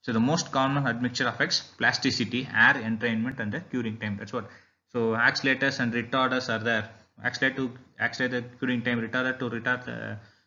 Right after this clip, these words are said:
to make the setting time very, uh, later stages, depends on the climatic temperature. So this may affect in some areas depending on the usage of particular admixture. This surely will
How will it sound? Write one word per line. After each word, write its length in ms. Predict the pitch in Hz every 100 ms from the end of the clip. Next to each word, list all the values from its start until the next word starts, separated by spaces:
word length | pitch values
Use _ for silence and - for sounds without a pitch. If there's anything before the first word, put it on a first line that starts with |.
| _ -
to 280 | 120 113
make 300 | 113 123 131
the 80 | 131
setting 280 | 123 117 127
time 160 | 127 117
very, 480 | 120 120 110 107 101 - _ -
uh, 40 | 113
later 480 | 110 117 113 123 131
stages, 360 | - 113 110
depends 360 | - 120 131 127
on 80 | 120
the 80 | 110
climatic 480 | 113 123 123 123
temperature. 500 | 117 110 120 110 107 110 - _ _
So 160 | _ 135
this 220 | 123 123
may 100 | 147
affect 440 | 123 117 170 175 147
in 160 | 127
some 260 | 117 120 120
areas 460 | 113 113 113 110 - -
depending 440 | 117 113 143 143 135
on 180 | 131
the 180 | 131 160 - - _ _ _
usage 420 | 131 143 147 147
of 180 | 143 143
particular 480 | 135 135 175 175 160
admixture. 560 | 120 110 107 107 113 101 73
This 260 | 123 120 - - -
surely 540 | - 131 139 139 139 139
will 220 | 123